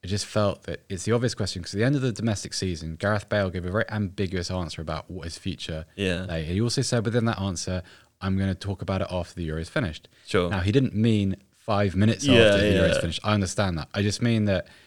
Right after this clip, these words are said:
Speaker 1: it just didn't look great. And
Speaker 2: <clears throat>
Speaker 1: I, if that's the last thing,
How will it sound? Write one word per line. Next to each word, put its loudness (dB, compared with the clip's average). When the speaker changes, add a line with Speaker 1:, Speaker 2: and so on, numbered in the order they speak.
Speaker 1:
it -2
just 0
didn't -2
look -12
great. -10
And -6
Speaker 2:
<clears throat> -14
Speaker 1:
I, 0
if -8
that's 2
the -2
last 0
thing, -2